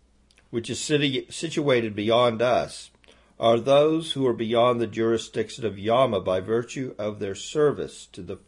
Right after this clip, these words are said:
foremost of all gods. Their behavior is to be aspired for,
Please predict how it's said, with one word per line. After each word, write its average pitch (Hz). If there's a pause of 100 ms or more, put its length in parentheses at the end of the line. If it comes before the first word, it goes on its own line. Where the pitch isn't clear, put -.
(140)
foremost 127
of 95
all 82
gods. 90 (640)
Their 123
behavior 127 (1160)
is 151
to 156
be 147
aspired 143
for, 101